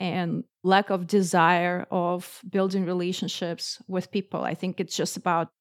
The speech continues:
how better you want what you want and what are you ready to do for that. So for me, and I think for a majority of people in this specific industry,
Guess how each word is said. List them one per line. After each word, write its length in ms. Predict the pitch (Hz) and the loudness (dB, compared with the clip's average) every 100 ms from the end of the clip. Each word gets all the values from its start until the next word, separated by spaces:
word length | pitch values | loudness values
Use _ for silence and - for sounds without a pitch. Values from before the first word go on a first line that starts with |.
| _ | _
how 180 | - 202 | 2 4
better 280 | 180 196 196 | 6 4 4
you 160 | 180 | 4
want 340 | 170 165 160 165 | 2 0 -2 -4
what 240 | 131 - | -4 -4
you 60 | 160 | -4
want 500 | 160 190 220 220 180 | -2 0 0 -4 -4
and 260 | 160 165 | -4 -2
what 140 | 180 180 | 0 2
are 60 | |
you 100 | 175 | 2
ready 220 | 170 165 | 0 -2
to 120 | 156 175 | -4 -6
do 160 | 180 | -6
for 220 | 180 - | -6 -6
that. 240 | 160 - - | -6 -6 -6
So 160 | - | -8
for 160 | 160 190 | -6 -2
me, 380 | 190 220 302 403 _ _ | 2 2 0 -4 _ _
and 140 | 202 185 | 0 2
I 60 | |
think 240 | 180 220 214 | 2 0 0
for 160 | 202 | 0
a 20 | 190 | 0
majority 480 | 180 190 202 202 | 0 2 2 2
of 160 | 170 - | 0 0
people 580 | 202 190 180 175 175 - - | -4 -2 -2 0 -4 -8 -2
in 100 | 180 | 0
this 160 | 190 202 | 2 0
specific 480 | - - 185 180 - | -6 -6 -6 -8 0
industry, 760 | 220 214 202 - 185 - - | 2 4 2 -2 -4 -4 -6